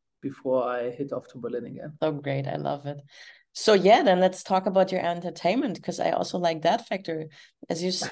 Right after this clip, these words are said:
Speaker 1: <laughs>
Speaker 2: as you know, when I talk to you, and since I've known you, I feel like you stand for so many things at the same time, which I actually really like, 'cause I feel like if you just stand on one leg, or if it's, like, too, you know, tiny,
Speaker 1: Yeah.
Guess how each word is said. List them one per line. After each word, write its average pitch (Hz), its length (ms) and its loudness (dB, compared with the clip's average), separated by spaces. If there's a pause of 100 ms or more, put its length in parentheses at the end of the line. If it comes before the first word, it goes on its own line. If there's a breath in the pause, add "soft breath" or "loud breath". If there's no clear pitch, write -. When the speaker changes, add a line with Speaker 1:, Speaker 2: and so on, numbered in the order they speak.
(100)
Speaker 1:
<laughs> - 160 -4
Speaker 2:
as 202 100 4
you 214 100 6
know, 233 100 10
when 196 180 8
I 214 100 6
talk 214 300 4
to - 80 -2
you, 214 200 2
and 185 220 -2 (120)
since 214 200 0
I've 170 160 0
known 170 280 -2
you, 185 280 -2
I - 360 -20
feel 214 80 2
like 208 220 0
you 214 60 0
stand 208 320 0
for 165 120 -8
so - 500 0
many 190 220 4
things 175 260 -4
at 175 100 -12
the 170 60 -8
same 160 220 -4
time, 175 460 2 (480 loud breath)
which 170 640 2
I 151 220 4
actually 151 320 -4
really 156 240 0
like, 165 340 -2
'cause 165 180 -4
I 156 60 -6
feel 170 180 -6
like 160 300 0 (220)
if 143 140 -12
you 214 80 -2
just 214 360 -8 (340)
stand 170 280 2
on 165 100 0
one 156 180 -2
leg, 190 300 4
or 82 100 0
if - 140 -6
it's, - 160 -18
like, - 240 -4
too, 208 460 0
you 190 120 -2
know, 175 380 -4
tiny, 196 440 -2
Speaker 1:
Yeah. 165 60 0